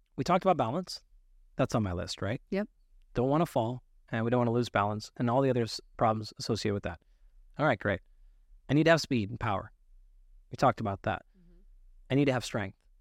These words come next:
Speaker 2: Mm-hmm.
Speaker 1: Okay, like, I need to be able to go up, um, not only a flight of stairs, but you hate hiking. You wanna go to the, like, any number of things, right?
Speaker 2: Mm-hmm.
Speaker 1: Now, we talked a little bit about having some adequate amount of muscle.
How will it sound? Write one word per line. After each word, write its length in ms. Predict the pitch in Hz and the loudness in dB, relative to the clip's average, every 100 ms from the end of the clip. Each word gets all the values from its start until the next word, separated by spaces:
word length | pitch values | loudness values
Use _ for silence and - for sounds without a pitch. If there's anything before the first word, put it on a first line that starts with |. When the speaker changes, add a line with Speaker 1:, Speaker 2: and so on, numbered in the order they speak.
| _ _ | _ _
Speaker 2:
Mm-hmm. 640 | 160 _ - _ _ - | _ _ -20 _ _ -4
Speaker 1:
Okay, 120 | 113 | -2
like, 180 | 110 104 | -2 -4
I 80 | 123 | -2
need 140 | 127 | 0
to 40 | 123 | 2
be 80 | 127 | 0
able 140 | 123 | 2
to 80 | 120 | 0
go 260 | 120 135 - | 0 0 2
up, 180 | 131 - - _ _ _ - - - | 0 0 -12 _ _ _ -20 -20 -12
um, 320 | 120 110 110 - | -6 -4 -4 -2
not 120 | 156 | 2
only 140 | 180 117 | 2 0
a 20 | |
flight 180 | 107 101 | -2 -4
of 80 | |
stairs, 400 | - 107 113 139 - | -2 -2 -2 -4 -4
but 180 | 101 101 _ _ | -6 -6 _ _
you 120 | - 117 | -4 0
hate 160 | 139 | 2
hiking. 340 | 117 127 110 104 | 2 2 0 0
You 140 | 120 | 0
wanna 160 | 123 117 | 0 0
go 120 | 123 | 0
to 120 | 120 | -2
the, 60 | 120 - | -4 -8
like, 180 | 127 190 | -4 2
any 140 | 269 | 4
number 240 | 202 196 | 4 2
of 80 | 139 | 0
things, 320 | - 110 101 | -2 -4 -4
right? 120 | 107 151 | -6 -10
Speaker 2:
Mm-hmm. 460 | _ _ - - - _ - - | _ _ -20 -20 -20 _ -20 2
Speaker 1:
Now, 180 | 151 - - - | 2 2 -4 -4
we 100 | 143 | 2
talked 240 | 170 156 | 2 2
a 20 | |
little 140 | 156 160 | 0 0
bit 100 | 147 | 2
about 160 | 139 | 2
having 220 | 131 135 | 2 0
some 240 | 131 131 127 | -2 -4 -2
adequate 300 | 123 123 117 | -4 -4 -2
amount 160 | 110 107 | -2 0
of 60 | |
muscle. 280 | 104 - | -2 -4